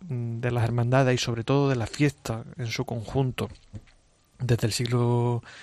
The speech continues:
dieciséis hasta este mismo año, dos mil dieciocho, y sobre todo hasta el momento trascendental en que las cofradías recuperan,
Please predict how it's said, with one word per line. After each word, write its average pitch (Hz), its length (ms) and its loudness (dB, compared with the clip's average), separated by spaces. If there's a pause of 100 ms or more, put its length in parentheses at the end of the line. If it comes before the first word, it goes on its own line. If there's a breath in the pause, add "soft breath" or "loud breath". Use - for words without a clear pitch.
(140)
dieciséis 127 540 4 (800 loud breath)
hasta 113 260 -2
este 120 120 -4
mismo 113 280 2
año, 175 180 2
dos 127 100 2
mil 117 140 2
dieciocho, 131 640 2
y 131 60 -2
sobre 120 320 0
todo 139 320 6 (280 loud breath)
hasta - 240 -2
el 127 60 2
momento 123 360 4
trascendental 127 680 4
en 127 140 2
que - 100 0
las 104 100 0
cofradías 117 560 0
recuperan, 127 540 2